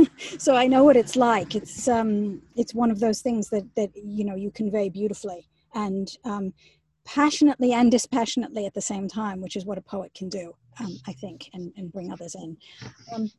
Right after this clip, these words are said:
but I also feel that a lot of the book pivots around the notion of, you know, what it means to be alive and the beating heart almost as a metaphor for, for life and for love and, you know, all the things that the heart represents, as well as a literal beating heart. Um,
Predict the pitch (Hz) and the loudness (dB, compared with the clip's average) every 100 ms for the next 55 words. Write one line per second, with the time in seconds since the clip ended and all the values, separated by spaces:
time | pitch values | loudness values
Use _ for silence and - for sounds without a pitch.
0 | _ - 262 277 320 311 262 294 247 220 | _ 0 6 6 6 0 2 4 4 2
1 | 208 226 277 254 190 196 - - 208 196 | 2 2 2 0 -6 -8 -10 -14 -12 -10
2 | 185 180 180 180 175 - 190 185 185 - | -8 -8 -8 -10 -10 -12 -12 -10 -10 -10
3 | 190 165 - _ - 196 180 165 175 - | -10 -12 -18 _ -12 -10 -10 -14 -18 -16
4 | 190 185 226 226 185 185 180 - - 170 | -16 -2 2 2 -2 -10 -12 -12 -12 -10
5 | 170 175 165 - 185 180 190 180 165 180 | -12 -12 -18 -12 -8 -6 -8 -8 -12 -12
6 | 170 170 - - 170 175 175 160 196 170 | -12 -12 -12 -10 -10 -10 -10 -12 -12 -14
7 | 160 _ - 180 175 175 165 _ _ _ | -16 _ -20 -18 -14 -14 -18 _ _ _
8 | - 196 196 233 240 220 202 - 165 151 | -12 -6 0 2 2 2 -2 -12 -16 -14
9 | 180 202 233 226 202 190 190 190 262 247 | -6 0 2 2 0 -4 -8 0 4 4
10 | 233 277 233 277 240 233 214 214 220 202 | 6 6 6 2 2 0 -2 -2 -2 -4
11 | 214 214 208 180 - - - - - 240 | -4 -4 -4 -8 -12 -14 -14 -4 2 4
12 | 294 214 226 220 220 202 _ - 202 208 | 4 2 0 0 -2 -6 _ -8 -8 -8
13 | 185 185 - _ _ _ _ 220 214 | -10 -12 -18 _ _ _ _ -4 -2